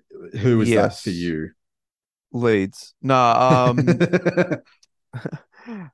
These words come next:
Speaker 2: uh, that's a tough one. I mean, West Ham was that team last year, right?
Speaker 1: Yeah.
Speaker 2: So,
Speaker 1: Well, that was best of the
Speaker 2: uh,
Speaker 1: rest, yeah.
Speaker 2: I mean, you look at the, yeah. Um, I'm just gonna say,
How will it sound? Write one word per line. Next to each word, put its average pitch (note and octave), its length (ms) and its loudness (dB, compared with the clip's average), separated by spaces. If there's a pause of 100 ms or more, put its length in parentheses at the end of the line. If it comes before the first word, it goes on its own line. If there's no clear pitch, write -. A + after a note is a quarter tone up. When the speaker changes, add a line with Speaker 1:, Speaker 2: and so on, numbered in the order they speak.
Speaker 2:
uh, G3+ 720 4
that's B3+ 140 -6
a G#3 60 -12
tough D#3 260 -2
one. B2 200 -2
I A#2 100 -8
mean, B2+ 360 -10
West C#3+ 300 -4
Ham B2+ 160 0
was A2 100 -4
that A#2+ 140 -4
team A2 180 -6
last G#2+ 280 -4
year, F#2 140 -6
right? A2 300 -4 (220)
Speaker 1:
Yeah. D#2 220 -4
Speaker 2:
So, G2 320 -6 (320)
Speaker 1:
Well, A2+ 200 2
that G#2 40 2
was G#2 100 0
best A#2 240 -2
of B2+ 100 0
the B2 60 0
Speaker 2:
uh, - 40 -2
Speaker 1:
rest, - 280 -12
yeah. - 240 -8 (180)
Speaker 2:
I C3+ 100 -2
mean, C3+ 400 -6
you C3+ 180 -8
look D3+ 180 -6
at D3 100 -8
the, A#2 240 -4 (160)
yeah. G2 300 -2 (340)
Um, C#3 500 2 (1900)
I'm E3 220 2
just D3+ 140 0
gonna C3+ 160 -4
say, G#2+ 640 0